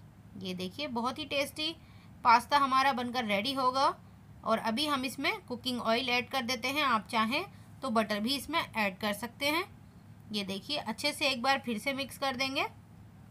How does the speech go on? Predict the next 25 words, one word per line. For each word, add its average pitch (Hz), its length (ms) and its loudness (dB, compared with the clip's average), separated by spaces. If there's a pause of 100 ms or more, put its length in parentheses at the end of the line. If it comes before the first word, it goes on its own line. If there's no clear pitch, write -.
(1500)
और 220 120 2
अभी 214 200 0
हम 240 180 0
इसमें 262 280 -2 (520)
मैगी 233 320 0
मसाला 277 420 4
हो 294 100 4
आपके 302 320 6
पास 294 280 4
तो 240 100 0
वो 214 200 0
ऐड 277 180 -2
कर 285 120 -2
सकते 285 320 -6
हैं, 302 160 2
हम 269 200 2
इसमें 285 280 -2
पास्ता 233 340 4
मसाला 226 400 0
ऐड 226 220 0
कर 190 160 -4
रहे 185 140 -2
हैं। - 880 -10
ये 202 120 -4
देखिए 180 340 -8